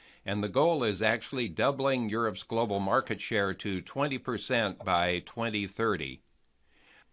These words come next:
And the Bluetooth Special Interest Group plans to expand Bluetooth Low Energy to operate in more unlicensed bands, including six gigahertz.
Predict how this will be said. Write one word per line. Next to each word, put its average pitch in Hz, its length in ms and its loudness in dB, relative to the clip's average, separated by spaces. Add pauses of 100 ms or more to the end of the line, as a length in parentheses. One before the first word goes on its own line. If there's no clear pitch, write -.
(420)
And 123 140 2
the 131 80 4
Bluetooth 185 480 0
Special 165 560 0
Interest 151 420 -4
Group 113 360 2
plans 127 460 2
to 117 140 0
expand 120 600 2
Bluetooth 135 520 0
Low 117 220 2
Energy 113 480 0
to 98 100 -4
operate 110 520 2
in 98 160 4
more 127 320 4
unlicensed 110 880 0
bands, 92 420 0
including 107 580 -2
six 113 320 -4
gigahertz. 90 680 -2